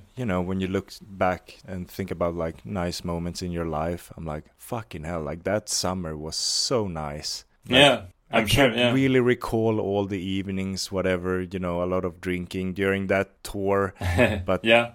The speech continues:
Speaker 1: when I just, like, think about grateful things about life, I see, yeah,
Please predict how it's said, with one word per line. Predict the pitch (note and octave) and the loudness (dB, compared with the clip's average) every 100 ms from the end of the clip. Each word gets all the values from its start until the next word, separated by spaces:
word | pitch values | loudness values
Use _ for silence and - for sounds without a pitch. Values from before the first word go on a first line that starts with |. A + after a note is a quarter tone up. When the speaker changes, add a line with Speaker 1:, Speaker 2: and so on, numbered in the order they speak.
| - | -8
Speaker 1:
when | G#2 G2 | -4 0
I | G2 | 0
just, | G2 F#2 F#2+ | -2 -4 -2
like, | F2 D#2+ - - | -4 -4 -12 -10
think | G2+ F#2 | -8 -4
about | F2+ E2+ E2 | -2 -2 -4
grateful | - F2+ F2 - - E2+ E2 F#2+ | -6 -6 -4 -6 -8 -6 -6 -10
things | - F#2+ E2+ D#2 - | -8 -6 -6 -8 -14
about | - D#2+ D2+ D#2+ | -8 -6 -6 -6
life, | D2+ D2+ - | -6 -6 -8
I | |
see, | D2+ F2 E2 D#2 E2 - | -8 -8 -8 -10 -14 -14
yeah, | F2+ D2 | -10 -8